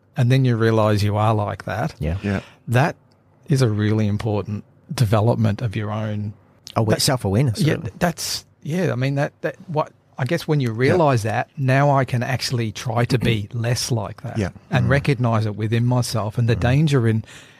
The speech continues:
Speaker 1: I think all the things we're talking about is that we've got this strong motivation to not do that.
Speaker 3: Yeah.
Speaker 1: We don't want to see those things in ourselves that we
Speaker 3: Yeah.
Speaker 1: see in, in others, so we shut them out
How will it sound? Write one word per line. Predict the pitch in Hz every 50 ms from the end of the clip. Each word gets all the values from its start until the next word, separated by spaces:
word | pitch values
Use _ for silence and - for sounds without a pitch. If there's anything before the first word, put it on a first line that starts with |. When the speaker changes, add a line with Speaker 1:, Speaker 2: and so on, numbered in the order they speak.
| -
Speaker 1:
I | -
think | 123 135 117 -
all | 120 135 160
the | 175 156
things | - 147 131 117 101
we're | 107
talking | - - 131 139 127 160 127
about | 101 107 101 101 110
is | 113 104 107
that | 120 117 - - - - - - _ - _ -
we've | - 127 - - -
got | - 127 156 - _ -
this | 151 127 -
strong | - - - - - 135 123 131 135 139 143 135
motivation | 131 123 123 113 110 101 117 110 117 120 - - 123 110 104 104 - _ - - _ - _ _ _ _ _ -
to | - 131
not | 120 110 110 117 131 151 _ -
do | - 123 110 101 98
that. | 101 98 - - - - - -
Speaker 3:
Yeah. | 120 113 101
Speaker 1:
We | -
don't | - 135 131 165 185
want | 143 135 135 127
to | - -
see | 113 - - 135 123 123
those | 117 113 110 104 110 107
things | - - 117 107 107 104 104 -
in | - 139 127 113
ourselves | 107 101 - - - 127 120 120 110 107 101 -
that | 123 110 107
we | 117 117 117
Speaker 3:
Yeah. | 101 104 95
Speaker 1:
see | 92 117 113 113 120 - _ _ -
in, | - 127 117 123 - -
in | 127 117 110
others, | 117 123 135 135 120 104 -
so | - - 117
we | 110 110 110 107 101
shut | - - - - 123 - -
them | - 110 104 110
out | 117 113 117 113 117